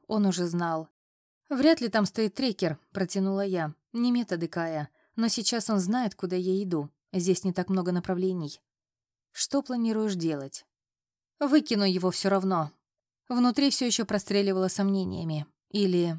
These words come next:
это просто привычный страх перед Каем? "О как! Кажется, я вижу беглянку. Ты не знаешь моей истории,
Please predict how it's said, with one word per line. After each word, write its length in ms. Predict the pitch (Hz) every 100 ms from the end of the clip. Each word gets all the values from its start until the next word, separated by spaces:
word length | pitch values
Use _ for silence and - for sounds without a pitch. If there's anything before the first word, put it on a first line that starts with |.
| -
это 200 | 185 175
просто 300 | 185 170 170
привычный 460 | - 170 160 175
страх 300 | 151 - 160
перед 240 | - 160 -
Каем? 360 | 285 269 151 - _ _ _ _ _ _ _
"О 180 | - 254
как! 500 | - - 123 - - _ _ _
Кажется, 760 | - 170 160 160 - 165 151 139 -
я 240 | 165 160
вижу 240 | 156 147
беглянку. 640 | 151 156 160 202 190 147 143 _ _ _ _ _ _ _
Ты 100 | 277
не 120 | 262
знаешь 360 | 220 285 240 -
моей 220 | 185 180
истории, 580 | - 185 170 156 147